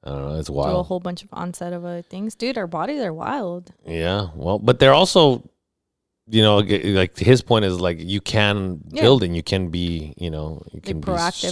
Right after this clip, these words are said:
Speaker 1: strong
Speaker 2: that.
Speaker 1: and you can have, you know, um, eh,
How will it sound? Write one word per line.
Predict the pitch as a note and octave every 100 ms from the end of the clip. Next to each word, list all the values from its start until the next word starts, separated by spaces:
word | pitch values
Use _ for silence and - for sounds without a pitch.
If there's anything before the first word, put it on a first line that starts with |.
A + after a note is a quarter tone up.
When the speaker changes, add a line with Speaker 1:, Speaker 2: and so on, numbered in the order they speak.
| F3+
Speaker 1:
strong | F#2 F2+ F2+
Speaker 2:
that. | F2
Speaker 1:
and | E2
you | D#2+
can | D#2 D#2
have, | D2 D#2 D#2 C#2+
you | -
know, | C#2 C2 C2+ _ _ _ _ _ _ _ -
um, | C#2+ C2+ C2 C2 - - _ _ _ _ _ _ _
eh, | G2